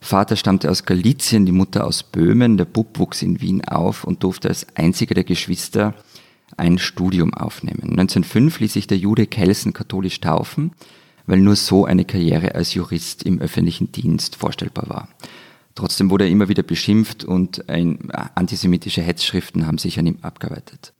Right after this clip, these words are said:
Es war dann der sozialdemokratische Staatskanzler Karl Renner, der ihn nach dem Ersten Weltkrieg mit der Ausarbeitung einer Verfassung beauftragt hat.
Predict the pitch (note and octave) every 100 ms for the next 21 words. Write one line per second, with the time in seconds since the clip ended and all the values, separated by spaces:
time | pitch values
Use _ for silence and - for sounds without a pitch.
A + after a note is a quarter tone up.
0 | _ - _ _ _ - G3 D3+ A2+ G#2
1 | G#2+ - E2 F2+ G#2+ G2 F#2 G2 - F#2
2 | - F2 - - F#2+ E2+ - - E2 E2+
3 | D#2+ E2+ G2+ A2+ F#2 F2 E2+ - - E2+
4 | - E2+ F2+ - - E2 - F2 - -
5 | - G2 - E2 E2 - - E2 E2 -
6 | F2+ - F#2 - G2+ - A2+